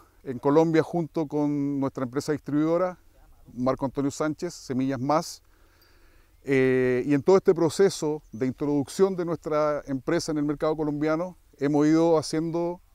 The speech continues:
etapas muy marcadas. Por supuesto, como ustedes saben, partimos con las etapas de prueba, luego seguimos con las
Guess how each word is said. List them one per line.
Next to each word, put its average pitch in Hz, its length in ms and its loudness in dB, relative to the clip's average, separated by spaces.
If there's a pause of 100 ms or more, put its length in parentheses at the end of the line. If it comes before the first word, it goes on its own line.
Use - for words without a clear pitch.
(120)
etapas 165 540 0 (420)
muy 165 220 -2
marcadas. 131 640 -4 (720)
Por 131 140 -6
supuesto, 147 360 -4
como 139 140 -4
ustedes 151 280 -4
saben, 160 280 -2
partimos 143 340 -6
con 135 180 -6
las 127 140 -2
etapas 127 300 -4
de 139 80 -2
prueba, 185 440 0 (1200)
luego 156 320 4
seguimos 156 360 -2
con 147 220 0
las 139 240 -2